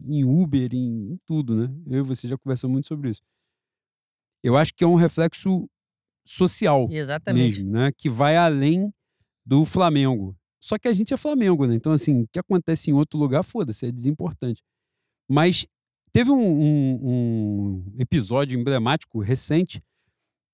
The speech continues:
Speaker 1: é, Grêmio e Bahia. Jogo de ida,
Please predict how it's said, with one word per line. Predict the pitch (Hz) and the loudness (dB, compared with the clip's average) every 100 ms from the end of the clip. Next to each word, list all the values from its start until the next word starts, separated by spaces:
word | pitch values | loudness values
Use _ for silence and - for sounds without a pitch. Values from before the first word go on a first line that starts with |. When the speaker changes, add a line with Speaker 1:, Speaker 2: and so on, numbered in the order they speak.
| _ _ _ _ _ _ - _ | _ _ _ _ _ _ -20 _
Speaker 1:
é, | 143 120 117 | 0 2 2
Grêmio | 110 147 196 | 2 2 4
e | |
Bahia. | 202 220 190 120 - - | 2 2 2 0 -4 -4
Jogo | 113 151 | 0 0
de | 151 | 0
ida, | 160 147 170 240 | 2 2 0 -6